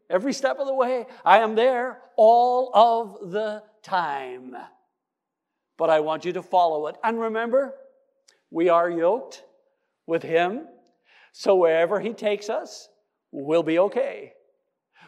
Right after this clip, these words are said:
Wherever He turns, we will follow.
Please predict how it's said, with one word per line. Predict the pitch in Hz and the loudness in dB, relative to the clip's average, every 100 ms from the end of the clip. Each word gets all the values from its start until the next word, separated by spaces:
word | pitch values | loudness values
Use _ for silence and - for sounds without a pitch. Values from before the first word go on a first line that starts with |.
| - | -4
Wherever | 175 185 214 | 2 4 4
He | 214 247 | 0 -4
turns, | - 247 247 294 294 - - _ _ _ _ _ | 0 0 0 -4 -8 -10 -20 _ _ _ _ _
we | 160 156 185 | -10 -4 -2
will | 185 185 | -2 -6
follow. | 185 - - 202 180 160 151 - | -12 -16 -10 -6 -6 -6 -10 -12